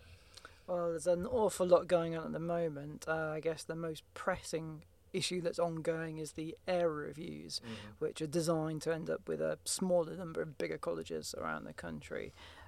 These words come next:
Speaker 1: That's partway through the process, so it would probably be fairly difficult for that to be aborted
Speaker 2: Right.
Speaker 1: at this stage. But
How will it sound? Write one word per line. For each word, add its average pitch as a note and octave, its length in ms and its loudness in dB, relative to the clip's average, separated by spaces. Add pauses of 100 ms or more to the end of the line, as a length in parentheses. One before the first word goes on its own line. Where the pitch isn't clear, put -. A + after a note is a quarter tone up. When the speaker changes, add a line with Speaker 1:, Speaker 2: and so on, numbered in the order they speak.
(140)
Speaker 1:
That's C#4 320 6
partway G#3 420 4
through G3+ 160 -4
the E3+ 100 -6
process, - 560 -6
so E3+ 120 -8
it - 100 -6
would E3 160 -10
probably F3 360 4
be E3+ 180 -8
fairly F3 500 4
difficult - 480 -4
for E3+ 100 -10
that D#3+ 220 -8
to - 100 -14
be D#3+ 300 -8
aborted E3 460 -6
Speaker 2:
Right. - 100 -6
Speaker 1:
at - 60 -10
this - 120 -8
stage. - 640 -10 (180)
But - 280 0